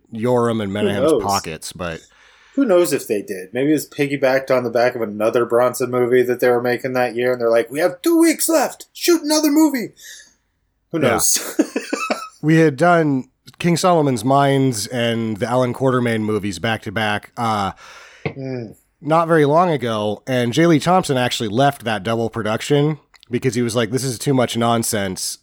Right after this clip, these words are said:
Speaker 1: I'm just gonna go back." And at that point for Cannon, before he retires, he only does Chuck's movies. He did one, Firewalker,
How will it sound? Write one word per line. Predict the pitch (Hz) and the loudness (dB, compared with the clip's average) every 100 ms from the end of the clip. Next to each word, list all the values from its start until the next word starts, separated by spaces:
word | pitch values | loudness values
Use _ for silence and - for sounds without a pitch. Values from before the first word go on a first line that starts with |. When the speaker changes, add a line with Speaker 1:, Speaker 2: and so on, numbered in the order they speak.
| - | -10
Speaker 1:
I'm | 113 | -6
just | 110 113 | -6 -4
gonna | 127 117 | -4 -2
go | 110 | -2
back." | 104 110 104 | -2 -2 -2
And | - | -2
at | 117 | -2
that | 127 143 | 0 0
point | - 156 151 | 2 0 0
for | 139 | -4
Cannon, | - 127 135 160 180 - | -2 0 2 2 0 -4
before | 127 - 139 | -4 0 2
he | 135 | 2
retires, | 123 110 139 117 110 | 0 0 0 2 0
he | 123 | 0
only | 127 127 | 0 0
does | 113 113 | 0 -2
Chuck's | - 131 110 - | -2 -2 -2 -4
movies. | 95 90 80 76 | -6 -6 -6 -8
He | 104 | -6
did | 104 98 90 | -6 -8 -8
one, | 117 127 - | -2 -2 0
Firewalker, | 135 139 131 139 143 143 | 0 2 4 2 2 0